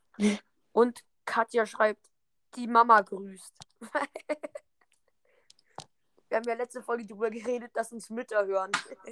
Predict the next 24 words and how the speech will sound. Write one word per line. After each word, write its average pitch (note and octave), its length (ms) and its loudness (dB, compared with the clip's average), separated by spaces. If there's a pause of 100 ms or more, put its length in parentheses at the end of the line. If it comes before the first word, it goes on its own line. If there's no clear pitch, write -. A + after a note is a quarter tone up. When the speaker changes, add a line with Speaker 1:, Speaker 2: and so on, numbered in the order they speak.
(720)
Speaker 2:
<laughs> - 540 2 (540)
Äh, G#3 300 10
Katja, B3 440 6 (100)
schreib A3+ 260 6
mal, A3+ 280 6
schreib - 220 -2
mal A#3+ 80 2
unter A3+ 160 -2
die A#3+ 140 -8
Folge, A3 280 0 (540)
ähm, G#3 380 -2 (140)
also A3 380 -4
ist, - 360 -14
hat - 200 -8
deine A3 200 2
Mutter A#3 280 0
uns C#4 140 -6
jetzt C4 160 -14
gegrüßt A3+ 320 -10
oder A3+ 180 -4
ist - 220 -10
es, F#3+ 140 -8
äh, - 260 -6
oder G#3 140 -2